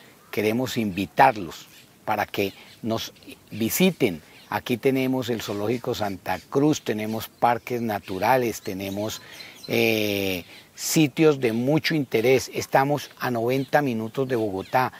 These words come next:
con dos vías principales, que es la vía Mosquera, La Mesa, y la vía que viene de Soacha, Chusacá,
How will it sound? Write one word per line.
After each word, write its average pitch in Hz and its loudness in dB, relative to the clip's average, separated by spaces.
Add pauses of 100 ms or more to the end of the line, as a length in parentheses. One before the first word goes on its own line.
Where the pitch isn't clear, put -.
(240)
con 117 0
dos 131 4
vías 135 2
principales, 117 0
que 131 0
es 120 0
la 123 4
vía 127 2
Mosquera, 123 0
La 113 0
Mesa, 135 0 (280)
y 113 0
la 113 4
vía 117 4
que 120 -4
viene 113 -2 (160)
de 98 -2
Soacha, 135 2 (200)
Chusacá, 135 2